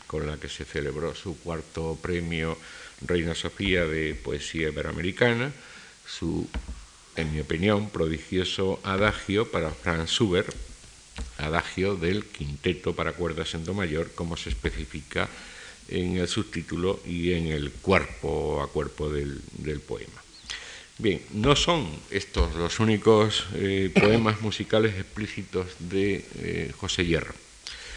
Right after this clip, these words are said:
Personalmente me encanta uno que no ha aparecido en libro hasta ahora, que yo sepa, y que literalmente cacé en el número dos de una estupenda revista literaria que editan en Cuenca,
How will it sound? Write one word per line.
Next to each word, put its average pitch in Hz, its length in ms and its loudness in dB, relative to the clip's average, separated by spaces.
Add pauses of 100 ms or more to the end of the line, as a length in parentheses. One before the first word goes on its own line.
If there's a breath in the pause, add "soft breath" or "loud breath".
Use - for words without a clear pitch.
(600 loud breath)
Personalmente 117 680 6
me 101 120 4
encanta 107 560 0
uno 117 420 2
que 90 220 2
no 90 200 0
ha 90 40 4
aparecido 92 520 4
en 95 120 4
libro 123 420 4 (140)
hasta - 280 -2
ahora, 113 320 0
que 87 120 -2
yo 82 120 -2
sepa, - 360 -4 (920 loud breath)
y 104 160 0
que - 580 0 (220)
literalmente 92 920 2
cacé - 640 0
en 82 280 -2
el 80 120 -2
número 92 280 0
dos 104 220 2
de 107 60 -2
una 101 120 -2
estupenda 98 480 -2
revista 92 440 -2
literaria 95 540 0
que 98 60 -4
editan 92 340 -2
en 90 160 -4
Cuenca, 107 440 0